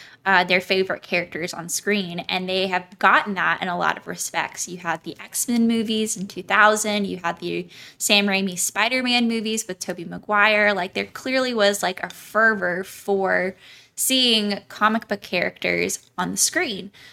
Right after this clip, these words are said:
So this hasn't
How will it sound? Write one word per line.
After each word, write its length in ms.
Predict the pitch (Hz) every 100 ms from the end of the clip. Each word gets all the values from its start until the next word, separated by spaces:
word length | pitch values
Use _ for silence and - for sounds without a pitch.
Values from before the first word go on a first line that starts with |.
| - -
So 560 | - 220 220 214 202 - _ _ _ _ _ _
this 260 | 214 277 277
hasn't 520 | 277 294 320 285 247